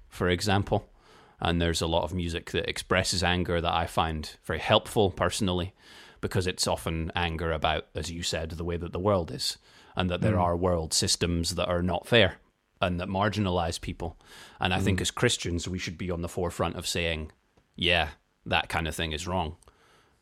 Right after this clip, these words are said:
Speaker 1: Um, and there is, a, I think, a righteous anger that there is, it's possible to have a, about those things.
Speaker 2: Yeah.
Speaker 1: And I would love to hear more Christian music that engages with that. Um,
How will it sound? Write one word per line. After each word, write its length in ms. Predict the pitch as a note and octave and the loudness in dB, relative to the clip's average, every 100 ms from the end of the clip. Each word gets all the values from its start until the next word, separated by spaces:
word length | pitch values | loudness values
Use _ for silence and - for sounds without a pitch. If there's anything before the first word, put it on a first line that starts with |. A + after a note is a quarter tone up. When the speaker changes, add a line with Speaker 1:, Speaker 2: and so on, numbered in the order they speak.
| _ _ | _ _
Speaker 1:
Um, 540 | E2 D#2+ D#2 D2+ D2+ F2 _ _ - | -6 -2 -2 -4 -8 -12 _ _ -8
and 180 | E2 E2 | -4 -2
there 120 | E2 | -2
is, 140 | D#2+ | -2
a, 140 | D#2+ E2 | 0 -2
I 100 | D#2+ | -2
think, 220 | G2 E2+ | -4 -4
a 60 | D#2+ | -2
righteous 400 | E2+ F2+ F#2 F2+ | 0 0 -2 0
anger 400 | F#2+ F#2 E2+ - - | 0 0 -4 -6 -6
that 160 | F#2+ - | -6 -4
there 240 | E2+ E2 | -2 -2
is, 140 | D#2+ - | -2 -6
it's 200 | F#2+ E2+ | -6 -6
possible 380 | - G2+ - F2+ | -6 -6 -6 -6
to 140 | E2 D#2+ | -6 -4
have 260 | E2+ D#2+ | -4 -4
a, 120 | F2+ E2 - | -6 -8 -6
about 380 | F2+ F#2 F#2+ G2 | 2 2 2 0
those 220 | E2+ - | -2 -2
things. 460 | - E2 - - - | -6 -8 -10 -12 -6
Speaker 2:
Yeah. 220 | - G2+ G2 - - - | -4 -2 -4 -12 -12 -2
Speaker 1:
And 460 | F#2 E2 D#2 D#2 - | 0 0 -2 -6 -2
I 160 | F#2+ E2+ | 0 0
would 180 | D#2+ | -2
love 360 | F2 F2 E2+ - | -4 -2 -2 -2
to 80 | F#2 | -8
hear 340 | - F#2 D#2+ | -6 -4 -4
more 460 | E2 F2+ F2+ E2+ E2 | -4 -2 -2 -2 -6
Christian 480 | - F#2+ - F#2+ E2+ | -6 -6 -6 -4 0
music 380 | G#2 E2+ - - | 0 0 -4 -2
that 160 | F#2+ | 0
engages 460 | F#2+ A2+ G#2+ F2+ D#2+ | 2 4 2 0 -6
with 100 | D#2 | -6
that. 260 | D#2 - - _ _ - - _ _ - | -4 -6 -10 _ _ -20 -20 _ _ -8
Um, 520 | E2+ D#2+ D2+ D2 D2+ | -2 -2 -2 -4 -8